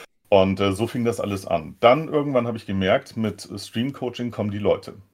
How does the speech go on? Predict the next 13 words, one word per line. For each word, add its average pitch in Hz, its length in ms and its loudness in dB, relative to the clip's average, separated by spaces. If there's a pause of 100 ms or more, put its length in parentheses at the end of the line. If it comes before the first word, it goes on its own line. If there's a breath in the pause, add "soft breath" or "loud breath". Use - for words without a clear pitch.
(140)
Ja, 110 200 4
also 98 180 -6
der, 95 160 -4
die, 90 240 -8
die, 95 180 -12
der 101 140 -4
Chat 120 260 0
war 98 200 6
voll, 123 260 2
wenn 117 120 -2
du 113 60 -6
Stream-Coaching 98 640 -6
machst. - 300 -6